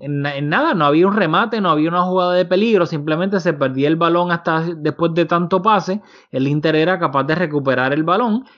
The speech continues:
y luego tenían clara su idea de cómo salir al contraataque, salían de manera efectiva y obviamente con tanto espacio atrás le creaban bastante peligro al Barcelona. Para mí esa fue la sensación que me dio.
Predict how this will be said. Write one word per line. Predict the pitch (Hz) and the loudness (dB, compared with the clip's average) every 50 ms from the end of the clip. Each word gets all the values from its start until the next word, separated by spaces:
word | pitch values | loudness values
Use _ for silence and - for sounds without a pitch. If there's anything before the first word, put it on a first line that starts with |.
| _ - | _ -6
y | - 139 | -2 0
luego | 135 131 131 131 147 202 208 208 | 2 4 4 4 4 2 2 0
tenían | - 156 143 135 131 135 143 | -2 -2 -2 0 -2 -2 -2
clara | 139 - 160 160 165 175 175 | -2 -2 -2 0 0 -2 -2
su | - - 185 - | -2 -2 -2 2
idea | 165 180 185 208 240 254 247 226 | 4 4 6 6 6 4 2 0
de | 214 196 156 139 135 135 | -2 -2 0 0 -2 0
cómo | - 131 135 156 175 | 0 0 0 0 0
salir | 170 - 185 175 190 240 254 | 0 0 2 2 2 2 2
al | 240 214 | 0 0
contraataque, | - 196 170 151 151 131 120 110 147 175 185 - 185 | 0 -2 -2 -2 -2 -4 -4 -2 -4 -4 -2 -2 -4
salían | 151 - 139 120 120 123 127 127 131 | -2 -2 -4 -2 0 0 0 0 2
de | 135 139 | 2 2
manera | 143 147 147 151 151 156 160 | 2 2 0 0 0 0 0
efectiva | 156 - 180 165 165 - 262 269 254 226 220 220 - - - - _ _ | 0 0 -2 -2 0 0 2 2 4 4 2 0 -4 -8 -20 -20 _ _
y | - 120 | -4 0
obviamente | 120 127 131 131 131 143 175 196 214 185 | 0 2 2 2 2 0 2 2 0 0
con | 143 139 135 127 120 | 2 0 0 0 -2
tanto | 135 123 127 127 147 | -4 -4 -2 -2 -2
espacio | 147 - - 160 147 - 175 | -4 -2 -2 -2 0 0 0
atrás | 151 151 202 233 277 254 226 | 0 0 2 2 2 2 4
le | 190 156 | 2 2
creaban | 139 135 123 113 117 123 143 170 190 | 2 0 -2 -2 -2 -2 0 0 0
bastante | 190 170 - - 135 135 135 160 | 0 -2 -2 -4 -4 -4 -4 -2
peligro | 165 175 175 170 170 180 180 | 0 2 4 4 6 4 4
al | 175 | 4
Barcelona. | 165 165 160 160 - 175 147 135 123 120 117 113 - _ | 2 0 -2 0 0 0 0 0 0 -2 -6 -10 -12 _
Para | - 160 156 151 156 165 | -6 -4 -2 0 0 0
mí | 196 233 214 | 0 -2 -2
esa | 180 220 240 240 226 175 | 0 0 0 0 -2 -2
fue | 160 170 156 | 0 0 0
la | 156 | -2
sensación | 156 - 165 151 151 151 147 151 147 139 | -2 -2 -4 -2 -2 -2 -2 0 -2 -2
que | 135 147 | 0 0
me | 139 131 120 | 0 0 0
dio. | 113 113 113 | -2 -4 -6